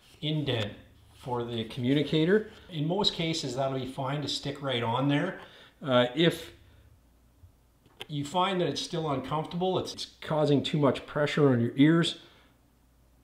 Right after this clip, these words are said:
I wouldn't be too afraid to hone that out just a bit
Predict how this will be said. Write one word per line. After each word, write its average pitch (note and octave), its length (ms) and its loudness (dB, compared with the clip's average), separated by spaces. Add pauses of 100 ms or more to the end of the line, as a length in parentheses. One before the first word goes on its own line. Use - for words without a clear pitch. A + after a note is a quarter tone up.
(720)
I D#3+ 120 2
wouldn't D#3 260 -2
be C3 120 -2
too C3 420 -2
afraid C3 380 -4
to A#2+ 80 -6
hone C#3 340 -2
that A#2+ 220 -2
out A#2+ 220 -4
just A#2 240 -8
a - 20 -8
bit A2 400 -6